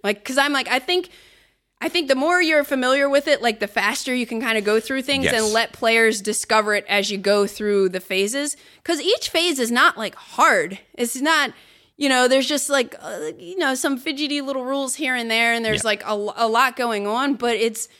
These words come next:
Speaker 1: like, after you play around, you're like, "Oh, okay, this is what we're doing." There, there are minimal questions.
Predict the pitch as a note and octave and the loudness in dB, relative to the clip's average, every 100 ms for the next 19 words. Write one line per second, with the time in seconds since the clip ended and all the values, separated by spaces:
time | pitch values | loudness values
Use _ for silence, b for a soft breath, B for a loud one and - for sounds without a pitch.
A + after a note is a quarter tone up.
0 | b _ A3+ C4 F4+ D4+ C4 - C4 A3+ | b _ -4 -2 0 -2 -4 0 4 4
1 | F#3+ G#3+ G3+ G3 G3 G3 G3 - - E3+ | 4 4 2 2 2 0 -2 0 0 0
2 | F3 C#4+ G#3 - - - C4 B3 A#3 G3 | -4 -4 -2 -4 -8 -8 -6 -2 0 0
3 | G3 F#3+ F#3 G3 G3+ G#3 A#3 A3 C4 C4+ | 0 0 0 0 -2 -2 -4 -4 -4 -2
4 | A#3 - F#3 - - F#3+ G3 | -4 -2 -2 -2 -4 -4 -4